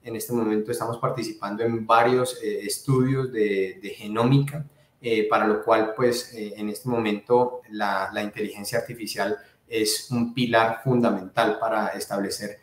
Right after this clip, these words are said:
rutas de señalización celular, eh, para establecer, eh, posibilidades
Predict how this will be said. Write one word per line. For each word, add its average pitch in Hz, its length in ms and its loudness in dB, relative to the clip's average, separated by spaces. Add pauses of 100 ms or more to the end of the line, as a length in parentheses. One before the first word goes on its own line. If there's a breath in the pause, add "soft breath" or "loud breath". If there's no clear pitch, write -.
(200 soft breath)
rutas 117 380 2
de 113 80 2
señalización 98 680 -4
celular, 110 640 2 (260 loud breath)
eh, 104 800 2
para 104 140 2
establecer, 101 760 0
eh, 113 340 2
posibilidades 107 1200 4